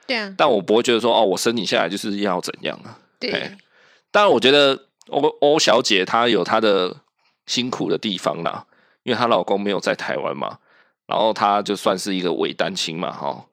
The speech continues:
Speaker 2: 从她儿子到现在两岁，她一直都是自己一个人照顾小孩啊，所以她的确是蛮累的，没有错啦。嘿，那在这种情况下，确实有时候也是需要一点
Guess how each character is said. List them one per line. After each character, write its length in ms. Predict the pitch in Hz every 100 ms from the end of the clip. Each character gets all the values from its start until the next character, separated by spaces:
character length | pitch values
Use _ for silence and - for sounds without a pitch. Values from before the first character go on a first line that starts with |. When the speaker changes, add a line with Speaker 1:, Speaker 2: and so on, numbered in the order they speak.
| _
Speaker 2:
从 380 | - 92 92 104 131 _ -
她 180 | 110
儿 100 | 104
子 100 | 104 98
到 140 | 95
现 140 | 104
在 60 | 98
两 200 | 92 -
岁， 340 | - - 62 - _ _ _
她 140 | -
一 100 | 107
直 140 | 110 98
都 100 | 113
是 380 | 107 98 87 - _ _ _ _ -
自 120 | -
己 180 | - 95
一 20 |
个 120 | -
人 100 | 98
照 160 | 90 90
顾 180 | 98
小 160 | 87 -
孩 240 | - -
啊， 140 | 65 - _ _ _ _ _ -
所 160 | 175
以 80 | 151
她 140 | 123
的 160 | 143 113
确 160 | 101 107
是 100 | 110
蛮 200 | - 90
累 140 | 87
的， 100 | 69
没 80 | -
有 80 | - -
错 300 | - - -
啦。 220 | 95 - _ - - - _
嘿， 300 | - 98 - - -
那 100 | 147
在 100 | 147
这 100 | 143
种 100 | 113
情 160 | 110
况 160 | 107 117
下， 380 | 110 123 98 - _ _ _ _ - - _ _
确 140 | -
实 120 | 135 117
有 100 | 87
时 100 | 110
候 120 | 113
也 100 | 87
是 180 | 117 104
需 280 | - 120
要 180 | 120 113
一 60 | 117
点 320 | 104 87 87